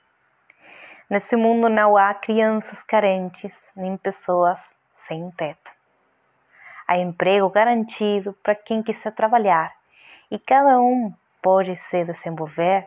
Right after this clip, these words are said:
de acordo com suas capacidades. Veja as religiões eliminando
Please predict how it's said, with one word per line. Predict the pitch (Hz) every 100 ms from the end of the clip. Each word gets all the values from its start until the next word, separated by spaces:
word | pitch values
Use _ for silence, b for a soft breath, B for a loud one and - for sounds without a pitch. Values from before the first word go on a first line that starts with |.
| _ _
de | 196
acordo | 190 - 180 185 185
com | 185 185
suas | - 180 175 175
capacidades. | - 180 170 - 170 143 - - - _ _ _ _ _ _ _ _ _ _ _ _ b b b b b b b
Veja | 175 180 185
as | 185
religiões | 175 170 - 185 196 208 214 - -
eliminando | 214 226 220 214 202 208 208 208